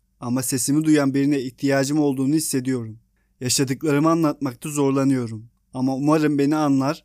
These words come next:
ve yargılamadan dinlersiniz. Şu an kendimi savunmasız hissediyorum ve böyle hissettiğimde bir kadın olduğumu düşünebilirsiniz.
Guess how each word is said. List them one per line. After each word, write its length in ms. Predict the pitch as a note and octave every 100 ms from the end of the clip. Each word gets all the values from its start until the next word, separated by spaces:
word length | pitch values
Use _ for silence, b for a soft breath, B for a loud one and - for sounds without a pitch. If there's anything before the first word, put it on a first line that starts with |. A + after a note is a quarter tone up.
| _ C#3
ve 100 | C3+
yargılamadan 840 | C3+ C3+ C#3 D#3+ D3+ C#3 D#3 D3+
dinlersiniz. 800 | C#3 C#3+ C3+ - A#2+ G#2+ - - _ _ _ -
Şu 160 | - D#3
an 140 | D#3+
kendimi 420 | D#3 C3+ C#3 D3
savunmasız 720 | D3+ C#3 C3+ C#3 C3+ D#3+ D3+
hissediyorum 800 | C#3+ C3 C3+ A#2+ B2 A2+ G#2+ B2 _ _ _ -
ve 160 | B2+
böyle 280 | D3 E3 D#3+
hissettiğimde 760 | D3 - C3 - C3 A#2+ C3 C#3+
bir 160 | D#3
kadın 300 | D#3 C#3 D3
olduğumu 460 | D#3+ C#3+ C3+ C#3 D#3
düşünebilirsiniz. 1000 | D3+ C#3+ C#3 C#3 C#3 - A#2+ A2+ A2+ -